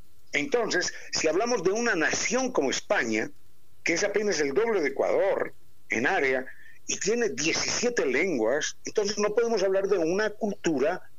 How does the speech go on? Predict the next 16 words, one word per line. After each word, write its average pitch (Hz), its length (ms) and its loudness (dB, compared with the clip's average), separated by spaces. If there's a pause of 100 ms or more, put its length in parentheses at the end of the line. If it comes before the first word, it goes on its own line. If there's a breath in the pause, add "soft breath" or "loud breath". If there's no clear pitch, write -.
(160)
española. 208 720 0
¿Cuál 226 240 0
cultura? - 540 -2 (1400)
Es - 140 0
decir, - 420 -2 (580 loud breath)
¿dónde 208 380 0
quedan 180 320 2
las 127 200 0
otras? - 540 -4 (840)
Los 139 160 2
españoles 175 480 0
desde 143 220 2
siempre, 180 460 0
ese 139 160 0
territorio 156 600 0
español 180 540 0